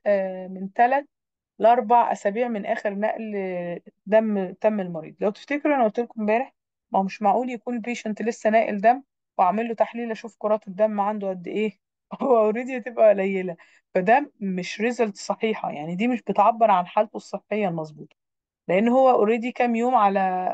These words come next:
أو يرجع ياكل ويبقى زي الفل هيبقى كويس، إنما ما يبقاش ناقل دم وأروح أشوف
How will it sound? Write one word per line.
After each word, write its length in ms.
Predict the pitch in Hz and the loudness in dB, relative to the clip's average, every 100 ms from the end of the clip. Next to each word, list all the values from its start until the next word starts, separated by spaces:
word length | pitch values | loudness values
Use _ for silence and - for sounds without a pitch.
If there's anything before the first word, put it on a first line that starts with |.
| - | -4
أو 340 | - 190 196 190 | -2 -2 -4 -4
يرجع 320 | 233 220 196 | -4 -2 -2
ياكل 360 | 196 233 240 | -2 -6 -10
ويبقى 340 | 214 208 208 196 | -8 -8 -8 -8
زي 100 | 190 | -8
الفل 320 | 180 233 254 | -6 -4 -2
هيبقى 320 | 247 254 240 | 0 -2 -6
كويس، 460 | - 262 254 - _ _ _ _ _ 180 | -2 -2 -2 -8 _ _ _ _ _ -2
إنما 420 | 214 247 240 233 - | 0 4 4 2 -4
ما 140 | 190 | -10
يبقاش 340 | 180 233 - | -4 -4 -4
ناقل 300 | 254 247 233 | -6 -6 -6
دم 240 | 202 254 254 | -2 -2 -2
وأروح 300 | 214 247 220 | -4 -4 -4
أشوف 220 | - 247 | -6 -10